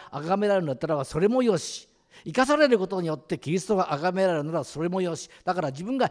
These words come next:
生きたい、死にたい、どっちでもない。よ-、どっちにいてよりキリストが崇められるかなっていうのが、今私の一番の関心事なんだけどなって、こう言った。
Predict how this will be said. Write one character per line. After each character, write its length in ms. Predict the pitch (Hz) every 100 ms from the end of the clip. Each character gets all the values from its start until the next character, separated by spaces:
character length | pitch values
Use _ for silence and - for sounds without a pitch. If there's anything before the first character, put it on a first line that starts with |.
| - -
生 120 | 180
き 80 | -
た 180 | 277
い、 60 | 196
死 180 | - 202
に 80 | 214
た 140 | 240
い、 80 | 165
ど 100 | 196
っ 40 |
ち 140 | 196 302
で 80 |
も 120 | 254 208
な 140 | 180
い。 40 | - - - -
よ-、 180 | 190 269 -
ど 100 | -
っ 60 | 320
ち 120 | -
に 60 | 208
い 40 |
て 60 | 160
よ 160 | 170
り 160 | 294 277
キ 160 | - 226
リ 80 |
ス 80 | 208
ト 120 | 226
が 160 | 214 180
崇 180 | 151 180
め 100 | 208
ら 100 | 233
れ 80 | 208
る 80 |
か 140 | 185 165
な 260 | 180 190
っ 40 | 185
て 140 | -
い 40 | 160
う 20 |
の 80 | 160
が、 140 | 135 - -
今 160 | - 147
私 260 | 123 127 131
の 100 | 123
一 180 | 110
番 160 | 123 131
の 80 | 117
関 380 | - - 147 143
心 260 | - 147
事 140 | 113 110
な 140 | 104
ん 200 | 104 104
だ 140 | 98
け 140 | 95 107
ど 120 | 101
な 160 | 101 117
っ 40 |
て、 220 | _ -
こ 140 | - 101
う 20 |
言 80 | 92
っ 40 |
た。 160 | -